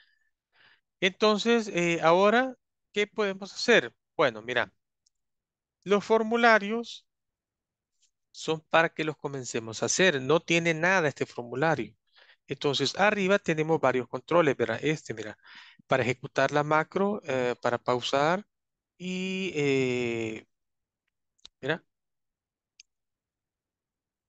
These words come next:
Va, si le das dos clics al formulario, aparece esta ventana,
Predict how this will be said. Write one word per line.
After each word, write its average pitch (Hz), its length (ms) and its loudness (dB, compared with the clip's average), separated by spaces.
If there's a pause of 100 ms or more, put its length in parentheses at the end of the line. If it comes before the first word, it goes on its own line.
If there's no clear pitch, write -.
(1600)
Va, - 180 2
si - 160 -8
le 170 120 -4
das 220 140 4
dos 247 180 -4
clics - 220 -8
al 160 100 -4
formulario, 208 760 -2
aparece 139 420 -6
esta 135 200 -6
ventana, 139 500 -4